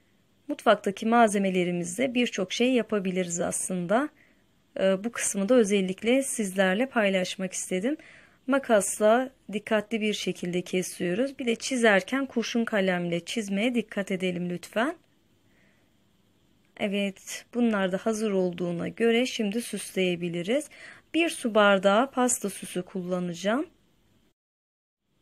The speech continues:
Dolapta bekleyen eticinimizin hemen ağzını ve gözlerini koyuyoruz. Daha sonra dikkatli bir şekilde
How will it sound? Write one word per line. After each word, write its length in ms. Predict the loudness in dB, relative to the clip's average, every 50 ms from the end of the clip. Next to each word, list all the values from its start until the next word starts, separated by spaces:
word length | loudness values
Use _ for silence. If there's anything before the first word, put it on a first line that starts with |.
| _ _ _ _ _ _ _ _ _ _ _ _ _ _ _ _ _ _ _ _ _ _ _ _ _ 0 4
Dolapta 560 | 4 6 8 6 4 4 2 0 0 4 6
bekleyen 760 | 6 6 4 4 2 4 4 4 4 4 2 2 2 0 -2 -6 _ _ _ _ _ _ _ _ _ 0
eticinimizin 840 | 0 0 0 0 -6 -4 0 0 2 2 2 0 0 -2 -4 -4 -4
hemen 460 | -2 0 2 2 2 2 2 0 -4 -4
ağzını 680 | 0 2 4 6 6 4 2 0 -2 -2 0 0 0
ve 180 | 0 0 0 0
gözlerini 800 | 0 2 2 2 2 0 2 2 4 4 4 0 -2 -2 -4 -6 _
koyuyoruz. 760 | -6 -2 0 0 2 2 0 0 0 0 2 2 2 0 0 -4 -16 _ -20 -20 -20 -20 -20 -14 -4 0
Daha 180 | 2 2 2
sonra 320 | 2 2 2 2 2 2 0
dikkatli 520 | -2 -2 2 2 2 2 2 0 -2 0
bir 120 | 2 0
şekilde 800 | 0 0 0 -2 -2 -2 -2 -4 -4 0 0 2 2 2 2 0